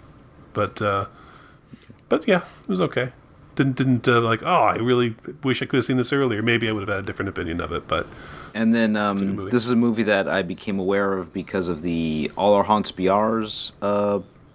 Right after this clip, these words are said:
Speaker 2: box set from Severin, uh, Eyes of Fire, directed by Avery Crounts. It's a really cool,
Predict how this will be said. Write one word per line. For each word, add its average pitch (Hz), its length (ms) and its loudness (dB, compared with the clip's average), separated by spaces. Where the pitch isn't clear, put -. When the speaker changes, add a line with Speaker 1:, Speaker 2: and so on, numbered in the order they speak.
Speaker 2:
box 113 240 0
set - 240 0
from 92 180 -4
Severin, 123 760 -2
uh, 87 320 -6
Eyes 110 240 0
of 104 120 -2
Fire, 135 720 0
directed 104 260 0
by 90 260 2
Avery 95 440 -2
Crounts. - 680 -6
It's 98 160 -2
a 113 40 2
really 127 460 0
cool, 131 680 2